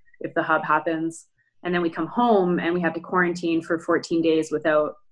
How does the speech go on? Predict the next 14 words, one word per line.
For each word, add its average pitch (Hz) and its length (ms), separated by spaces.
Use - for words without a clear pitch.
um, 151 340
being 165 200
able 156 120
to 156 80
go 156 100
outside 156 640
and 143 300
being 165 180
confined 160 560
to 156 220
our 151 80
house, 156 340
'cause 151 100
that's 151 360